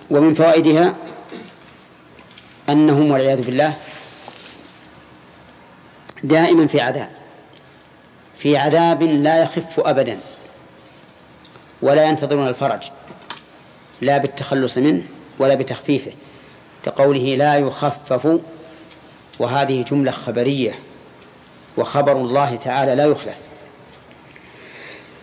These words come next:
ومن فوائد هذه الآية أن هؤلاء يبادرون بالعذاب، فهم يبادرون بالعذاب إما في الدنيا أو عند الموت وعند دخول النار.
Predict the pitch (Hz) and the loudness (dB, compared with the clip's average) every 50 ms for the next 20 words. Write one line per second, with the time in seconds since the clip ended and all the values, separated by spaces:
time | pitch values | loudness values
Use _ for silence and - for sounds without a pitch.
0 | - - - - 147 143 156 165 151 151 165 165 160 156 156 147 156 165 151 156 | -20 -16 -6 -2 0 2 4 4 4 2 2 2 2 2 2 0 0 0 0 0
1 | 139 151 151 160 160 160 156 156 160 156 156 151 151 139 147 156 - 151 147 151 | 0 0 0 2 2 0 0 0 0 2 2 4 4 2 2 0 0 2 2 2
2 | 156 - 156 147 147 147 135 151 147 143 143 139 156 151 143 120 131 117 127 127 | 2 2 0 0 0 2 2 2 2 2 0 2 2 2 2 0 0 -2 -2 0
3 | 143 131 - - - - - - - - - - - - - - - - - - | 0 -2 -2 -4 -10 -18 -18 -20 -20 -20 -20 -20 -20 -20 -20 -20 -20 -20 -20 -20
4 | - - - - - - - - - - - - - _ - - - - - - | -20 -20 -20 -20 -20 -20 -20 -20 -20 -20 -20 -20 -20 _ -20 -20 -20 -20 -20 -20
5 | - - - - - - - - - - 151 135 143 151 156 147 135 147 147 143 | -20 -20 -20 -20 -20 -20 -20 -10 -4 -2 0 2 4 4 4 4 4 4 4 4
6 | 143 143 156 165 160 147 139 139 123 135 143 147 151 156 156 147 156 - - 151 | 2 2 2 2 0 0 0 0 0 0 0 2 2 2 0 0 -4 -4 -4 0
7 | 147 147 143 139 143 127 120 127 156 143 117 101 - - - - - - - - | 0 0 0 0 -4 -6 0 0 2 2 0 -2 -6 -12 -20 -20 -20 -20 -20 -20
8 | - - - - - - - - - - - - - - - - - 131 135 127 | -20 -20 -20 -20 -20 -20 -20 -20 -20 -20 -20 -20 -20 -20 -12 -4 0 0 2 2
9 | 139 139 - 135 135 135 127 113 - - - - - - - - - - - - | 2 2 2 2 2 2 0 0 -4 -8 -20 -20 -20 -20 -20 -20 -20 -20 -20 -20
10 | - - - - - - - - - - - - 127 120 135 143 139 139 143 131 | -20 -20 -20 -20 -20 -20 -20 -20 -20 -14 -6 -4 -2 0 2 2 0 0 0 -2
11 | 135 - 143 135 127 123 120 120 123 | -2 0 0 0 2 0 0 -2 -6